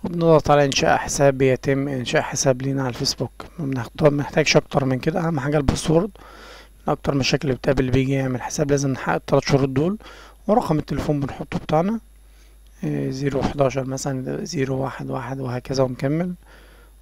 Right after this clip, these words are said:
ومش مهم رقم السعادة الاختياري لأنه اختياري أساسًا مش مهم نحطه، ونضغط على إنشاء حساب. بكده إحنا نكون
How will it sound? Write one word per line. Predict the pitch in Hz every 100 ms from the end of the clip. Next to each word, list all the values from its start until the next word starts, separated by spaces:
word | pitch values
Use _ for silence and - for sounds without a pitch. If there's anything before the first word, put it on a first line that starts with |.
| - 160
ومش | 165 175 180 - - 156 -
مهم | 147 139 139 135
رقم | 135 - 135
السعادة | 127 - 139 135
الاختياري | 131 131 - 139 131 139 156
لأنه | 143 139 139
اختياري | 139 - 143 135 127 131
أساسًا | - 131 131
مش | -
مهم | 139
نحطه، | 123 151 - 190
ونضغط | 202 170 147 151
على | 139
إنشاء | 131 156
حساب. | - 127 151 147 - - - - - - -
بكده | 165 156 165 160 156
إحنا | - 143
نكون | 139 - 147 147